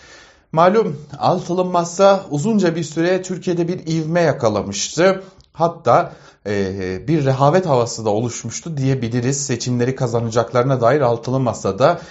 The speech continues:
hem Cumhurbaşkanlığı hem de milletvekilliği seçimlerine dair bir rehavet oluşmuştu. Lakin son günlerde ilginç bir tartışma söz konusu.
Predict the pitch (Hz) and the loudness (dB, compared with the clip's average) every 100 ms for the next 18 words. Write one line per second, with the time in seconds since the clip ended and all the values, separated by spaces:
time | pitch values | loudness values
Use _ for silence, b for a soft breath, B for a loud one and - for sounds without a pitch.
0 | B - 170 185 214 220 170 - 143 170 | B -6 -2 0 2 2 0 0 -2 0
1 | 214 185 180 151 156 202 170 - 110 110 | -2 0 -2 0 0 0 -2 -4 -6 -4
2 | 123 - 120 110 104 101 170 185 190 160 | -6 -6 -4 -2 0 0 2 0 -2 2
3 | 143 147 147 - - 90 90 - - - | 4 4 2 -4 -10 -10 -8 -12 -12 -10
4 | 80 B B B B B - 185 254 196 | -10 B B B B B 0 0 0 -6
5 | - 202 302 277 175 139 139 294 240 196 | -2 2 2 2 2 2 2 0 0 -2
6 | 185 202 196 180 151 151 - 156 131 104 | -2 -2 -2 -2 -2 -2 -6 -4 -2 -4
7 | 101 98 92 - 90 | -2 -6 -6 -6 -6